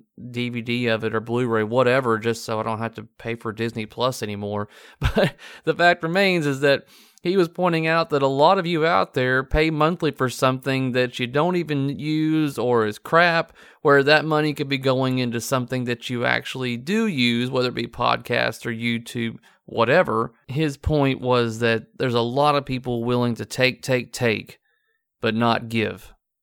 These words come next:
I think that was the, the gist of the whole conversation. He would put out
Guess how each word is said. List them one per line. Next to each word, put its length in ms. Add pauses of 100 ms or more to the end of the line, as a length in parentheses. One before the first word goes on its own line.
(380)
I 100
think 280
that 220
was 380
the, 580
the 120
gist 460
of 100
the 80
whole 260
conversation. 840 (240)
He 180
would 160
put 200
out 380